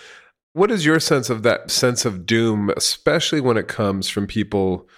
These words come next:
who seem to know, or at least it seem to be coming from a place of knowledge about, "Oh, this is gonna be terrible," versus the other people being like, "Look, this, these machines don't have brains. They're not gonna kind of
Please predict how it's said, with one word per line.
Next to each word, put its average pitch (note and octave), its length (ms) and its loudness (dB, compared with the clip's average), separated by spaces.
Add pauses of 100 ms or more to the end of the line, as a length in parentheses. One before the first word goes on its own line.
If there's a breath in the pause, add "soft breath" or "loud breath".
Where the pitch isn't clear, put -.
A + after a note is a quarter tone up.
(240 loud breath)
who - 100 0
seem D3+ 360 0
to C#3 160 0
know, F2+ 600 0 (540)
or A2 160 4
at G#2+ 80 2
least C#3 300 0
it A2 80 -2
seem D3 240 0
to C3+ 100 -2
be A2 80 -2
coming A2 300 -4
from G#2+ 160 -4
a F#2+ 80 0
place G2 320 -2
of D#2+ 100 -10
knowledge F2+ 500 0
about, D#2 520 -2 (640)
"Oh, B2+ 260 4
this A2 220 -4
is G#2+ 80 -8
gonna A2+ 160 0
be G#2 100 0
terrible," A2+ 380 2
versus B2 360 0
the A#2 120 2
other A#2 100 0
people A2+ 240 -2
being A2+ 140 0
like, A2+ 160 0
"Look, C3 360 0
this, G#2 280 -4 (520)
these A#2+ 200 -2
machines A#2+ 400 0
don't A#2+ 220 0
have A2+ 280 -2
brains. G2+ 640 -2 (440 loud breath)
They're G#2+ 140 2
not G#2 220 2
gonna G#2 220 -2
kind A2 240 0
of F#2+ 320 -2